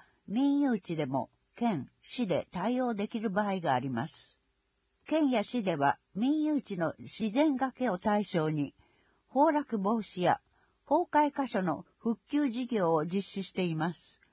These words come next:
歩数傾斜、崖の高さなど条件がありますので、詳しくは問い合わせてください。問い合わせ、河川港湾課、電話、零八三四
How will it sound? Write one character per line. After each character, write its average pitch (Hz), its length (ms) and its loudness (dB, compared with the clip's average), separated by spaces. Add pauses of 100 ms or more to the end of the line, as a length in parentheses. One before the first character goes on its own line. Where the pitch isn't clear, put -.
(720)
歩 262 140 0
数 311 280 -4
傾 285 300 0
斜、 - 260 -2 (560)
崖 220 320 0
の 311 120 0
高 254 280 -4
さ 214 140 -2
な 175 140 0
ど 143 240 0
条 240 300 0
件 285 260 0
が 170 200 0
あ 160 40 0
り 196 120 -2
ま 196 160 -2
す - 120 -6
の 151 160 0
で、 135 220 -4 (380)
詳 277 260 0
し - 120 -12
く 190 140 -4
は 165 160 4 (100)
問 247 220 0
い 254 60 2
合 247 80 2
わ 220 100 -2
せ 156 160 -10
て 156 140 -6
く 151 100 -8
だ 143 120 -2
さ 127 180 -4
い。 - 80 -8 (1120)
問 277 220 2
い 254 60 2
合 214 100 4
わ 175 100 0
せ、 - 300 -2 (320)
河 - 180 -2
川 285 260 2
港 226 260 0
湾 185 220 0
課、 - 280 0 (300)
電 180 240 2
話、 131 200 0 (280)
零 240 200 0
八 294 160 -6 (100)
三 165 280 -2
四 147 220 -2